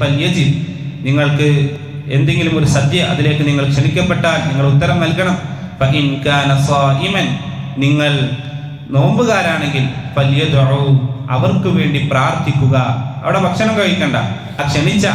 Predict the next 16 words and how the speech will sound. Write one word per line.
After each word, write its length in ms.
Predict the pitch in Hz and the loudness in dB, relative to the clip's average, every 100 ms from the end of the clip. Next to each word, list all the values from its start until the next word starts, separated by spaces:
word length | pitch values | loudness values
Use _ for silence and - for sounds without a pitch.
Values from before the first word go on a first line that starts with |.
| 151 | 0
ആളുകൾക്ക് 400 | 175 185 180 175 156 | 0 0 0 0 0
വേണ്ടി, 200 | 160 151 143 | 0 2 2
അവർക്ക് 260 | - - 156 | 2 0 2
വേണ്ടി 160 | 143 135 135 | 2 2 2
പ്രാർത്ഥിക്കുക. 520 | 147 - - 135 127 - - - - | 0 0 0 2 2 0 -4 -8 -4
"വഇൻ 260 | 120 143 147 139 | -2 0 0 0
കാന 220 | 147 143 139 143 | 0 2 2 0
മുഫ്തിറൻ", 460 | 143 175 202 214 214 - 143 143 | 0 0 0 0 -2 -4 -2 0
നിങ്ങൾ 160 | 143 139 | 2 2
നോമ്പുകാരല്ല 640 | 160 185 202 196 175 180 208 214 | 2 2 2 2 0 0 0 0
എങ്കിൽ, 220 | 170 131 123 120 - | -2 -2 -2 -4 -2
"ഫല്യത്അം", 600 | 143 143 147 135 127 127 - - - - - 135 | 0 2 2 2 2 0 -4 -8 -12 -12 -4 0
നിങ്ങൾ 240 | 139 135 131 131 127 | 2 2 0 -2 -2
ഭക്ഷണം 360 | 131 156 156 147 | 0 0 0 0
കഴിക്കുക 320 | 147 147 143 139 135 | 2 2 4 4 2
എന്ന് 180 | 135 | 2